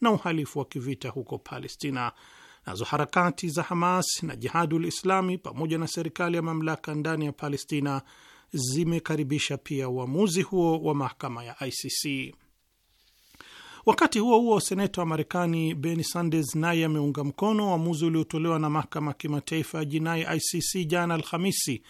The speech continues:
wa kuamuru kukamatwa waziri mkuu wa Israel Benjamin Netanyahu na waziri wa zamani wa vita utawala huo haramu Yoav Gallant. Sanders ameeleza katika taarifa kwamba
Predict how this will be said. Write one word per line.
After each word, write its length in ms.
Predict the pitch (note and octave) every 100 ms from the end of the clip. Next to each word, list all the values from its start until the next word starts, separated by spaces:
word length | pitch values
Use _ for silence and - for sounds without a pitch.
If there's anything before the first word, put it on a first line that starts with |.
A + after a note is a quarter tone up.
| - - -
wa 120 | G#2
kuamuru 460 | - E3 D#3+ E3+ D#3
kukamatwa 560 | D3+ - D#3 D3+ -
waziri 280 | D3 C3 D3+
mkuu 260 | D3 - D#3+
wa 120 | D3+
Israel 340 | D3+ D#3 D#3
Benjamin 520 | C#3+ D#3+ D3 D#3+ D#3+ D#3+
Netanyahu 880 | D#3+ - E3+ E3+ F#3 E3+ D3 C3+ - - _ -
na 60 |
waziri 340 | A2 A2 D#3+ D#3
wa 60 |
zamani 380 | C#3 D3+ D#3 D3+
wa 120 | D3
vita 340 | B2+ D#3 - D3
utawala 400 | - D3+ C#3+ C#3
huo 340 | D#3+ D3 C#3+
haramu 580 | - D3 D3+ C#3+ C3+ C#3
Yoav 340 | F#3 E3+ C#3 B2
Gallant. 500 | C#3 C3 B2+ B2 - - - - - -
Sanders 520 | C3 B3+ B3+ F#3+ C#3 D#3+
ameeleza 640 | D#3+ D#3 D3+ D#3+ C3 C#3+
katika 280 | D3 C3+ C#3
taarifa 480 | - D#3 C4 - D3
kwamba 480 | F#3+ F#3 E3+ E3